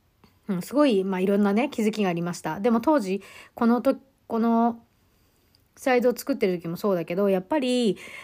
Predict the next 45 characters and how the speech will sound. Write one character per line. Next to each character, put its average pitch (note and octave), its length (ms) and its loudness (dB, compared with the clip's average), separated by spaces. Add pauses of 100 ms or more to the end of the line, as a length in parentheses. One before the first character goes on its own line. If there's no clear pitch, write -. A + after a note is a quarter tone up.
(160)
自 A3+ 120 2
分 B3 80 2
が B3 120 0
ね、 B3+ 160 0
一 A#3+ 80 -4
生 C4 140 0
懸 B3+ 200 0
命 G3+ 160 2
こ F#3+ 100 -2
う F3 40 0
時 E3+ 120 -6
間 G3+ 200 0
か G#3+ 100 -2
け F#3 140 -2
て、 F#3 260 0
こ F#3 140 -2
う F#3+ 40 2
命 G#3 240 2
か E3+ 140 -2
け F3 100 -4
て E3 140 -10
作 - 180 -6
っ - 20 -8
て E3+ 140 -8
き - 60 -20
た F3 120 -6
も E3+ 120 -4
の F3+ 100 -4
だ E3+ 120 -6
か E3 120 -10
ら、 F#3 340 0 (520)
あ G3+ 120 -4
の、 F#3 100 -2
辛 D4 340 4
い D4 100 2
ん A3+ 60 2
で F#3 120 2
す E3+ 140 -10
よ E3 140 -6
ね。 B3 340 -2 (160)
あ G3 160 -6
の、 F3+ 380 -6 (520)
う G#3+ 40 -2
ん。 F3+ 340 -6 (120)
で、 G#3+ 300 4